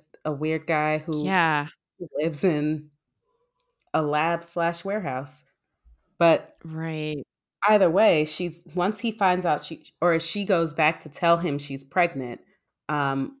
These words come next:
Speaker 1: like this is just a
Speaker 2: Mm-hmm.
Speaker 1: normal situation, like he's not
Speaker 2: <laughs>
Speaker 1: turning
Speaker 2: Yeah.
Speaker 1: into a fly.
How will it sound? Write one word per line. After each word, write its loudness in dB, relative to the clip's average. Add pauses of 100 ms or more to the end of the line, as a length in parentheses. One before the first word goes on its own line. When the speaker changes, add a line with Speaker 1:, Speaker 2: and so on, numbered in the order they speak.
(140)
Speaker 1:
like 0
this 2
is -2
just 0
a 2
Speaker 2:
Mm-hmm. -4
Speaker 1:
normal 4
situation, -4
like -2
he's -2
not 2
Speaker 2:
<laughs> 2
Speaker 1:
turning 4 (120)
Speaker 2:
Yeah. -2
Speaker 1:
into -6
a -4
fly. -2